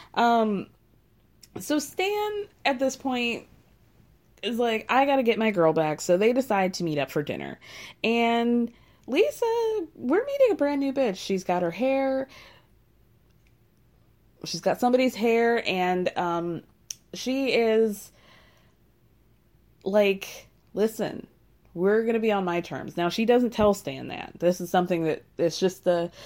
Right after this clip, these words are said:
a little secret between us, right? But she's feeling some type of way. She's standing her ground and saying,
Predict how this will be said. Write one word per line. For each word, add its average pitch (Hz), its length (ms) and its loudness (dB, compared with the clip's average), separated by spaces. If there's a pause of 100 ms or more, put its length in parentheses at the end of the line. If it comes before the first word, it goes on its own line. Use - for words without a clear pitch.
(200)
a 165 80 -6
little 269 240 4
secret 240 340 2
between 196 300 0
us, - 280 -4
right? 180 380 0
But 170 500 0 (380)
she's 339 560 -2 (140)
feeling 294 320 -2
some 269 140 -2
type 262 220 0
of 247 60 0
way. 220 240 2
She's 247 260 -2
standing 240 480 0
her 262 140 0
ground 175 500 -2
and 190 200 -4
saying, 190 680 -2